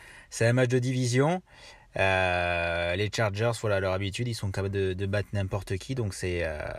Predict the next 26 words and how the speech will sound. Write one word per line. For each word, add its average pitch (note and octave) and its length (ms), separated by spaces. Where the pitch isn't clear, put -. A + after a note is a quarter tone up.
c'est, - 280
c'est - 220
intéressant, G#2 800
euh, E2 240
c'est - 180
intéressant G#2+ 540
à G#2+ 80
voir. A2+ 380
Euh, E2+ 580
côté, B2 480
côté B2+ 320
cote, C3 320
donc A2 300
voilà, G2+ 160
il F2 80
y F2+ 40
a G2+ 300
beaucoup, B2 640
euh, G2+ 420
beaucoup A2 320
de B2+ 80
cotes A#2+ 240
au A#2 60
niveau A2 240
des A2+ 100
marqueurs. A#2 560